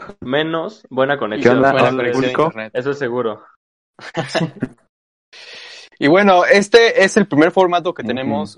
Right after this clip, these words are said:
Speaker 3: con video.
Speaker 2: Así es, amigo.
Speaker 3: Entonces, va a ser el primer formato que nos van a poder ver en YouTube, nos van a ver en TikTok, nos van a ver en,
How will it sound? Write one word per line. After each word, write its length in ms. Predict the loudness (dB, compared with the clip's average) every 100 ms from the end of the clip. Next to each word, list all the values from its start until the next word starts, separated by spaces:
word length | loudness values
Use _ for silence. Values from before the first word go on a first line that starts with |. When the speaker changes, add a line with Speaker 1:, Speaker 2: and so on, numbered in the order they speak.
| -10
Speaker 3:
con 180 | -8 -4
video. 420 | -4 -4 -6 -6 -2
Speaker 2:
Así 140 | 2
es, 80 | 2
amigo. 340 | 4 4 4 2
Speaker 3:
Entonces, 760 | -2 -6 -6 -2 -2 -2 -6 _ -4
va 100 | -4
a 40 |
ser 240 | 0 -2 -2
el 100 | -8
primer 240 | -10 -10
formato 400 | -10 -10 -10 -10
que 80 | -10
nos 120 | -10
van 100 | -8
a 80 | -8
poder 180 | -8 -8
ver 120 | -8
en 120 | -10
YouTube, 440 | -10 0 0 0 _ _ _ -12
nos 100 | -6
van 120 | -6
a 40 |
ver 120 | -6
en 100 | -8
TikTok, 480 | -12 -10 0 0 0
nos 120 | -10
van 120 | -10 -8
a 60 |
ver 140 | -6 -6
en, 280 | -8 -12